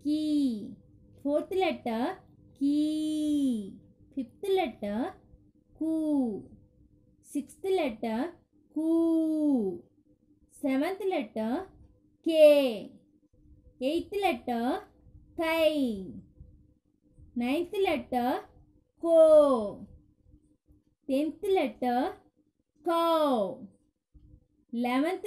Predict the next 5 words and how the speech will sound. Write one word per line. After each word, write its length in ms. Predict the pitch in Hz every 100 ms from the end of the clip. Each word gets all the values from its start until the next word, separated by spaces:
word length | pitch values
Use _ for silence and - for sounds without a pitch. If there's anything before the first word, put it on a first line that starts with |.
| 392
letter, 640 | 320 220 - 233 247 370 - _ - - _ _ -
come. 680 | 349 330 330 311 247 202 180 - _ _ _ _ _ - - - _ _
Twelfth 380 | 269 285 -
letter, 640 | 381 381 262 - 247 247 392 - _ _ _ -
kaga. 840 | 311 294 247 320 320 277 214 190